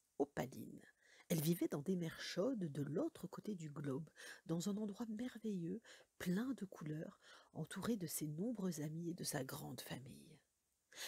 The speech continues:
Elle adorait jouer à cache-cache dans les récifs, avec ses amis, se cachant sous les rochers. Mais pour dire vrai,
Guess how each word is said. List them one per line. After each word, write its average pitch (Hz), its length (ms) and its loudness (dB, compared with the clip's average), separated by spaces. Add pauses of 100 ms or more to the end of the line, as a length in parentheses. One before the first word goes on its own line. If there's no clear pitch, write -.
(160)
Elle 185 260 8
adorait 233 500 8
jouer 175 340 2
à 151 40 0
cache-cache 180 520 -2
dans 156 120 -4
les 156 140 2
récifs, - 680 0
avec 147 220 -4
ses 143 280 4
amis, 165 300 2 (260)
se - 140 0
cachant 165 360 4
sous - 180 -4
les 151 140 -2
rochers. - 440 2 (920)
Mais 147 160 0
pour - 300 -2
dire 147 260 -4
vrai, 139 320 -4